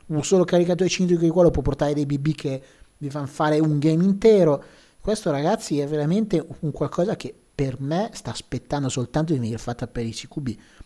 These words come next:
Questa è una di quelle armi che verrebbero bannate in qualunque campo. Io me lo immagino già, cioè, compatto così, fuoco praticamente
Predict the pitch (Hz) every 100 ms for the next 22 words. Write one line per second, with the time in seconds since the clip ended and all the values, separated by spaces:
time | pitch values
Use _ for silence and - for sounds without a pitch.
0 | _ 220 220 175 147 151 156 170 165 160
1 | - 190 170 170 226 214 - 135 135 143
2 | 135 147 139 151 170 165 - 135 143 135
3 | 147 208 151 135 131 - - - 190 214
4 | 175 160 165 180 170 170 165 202 165 -
5 | 151 - _ - 180 175 254 254 240 254
6 | 220 170 127 - - 202 220 214 214 196
7 | 190 202 220 220 196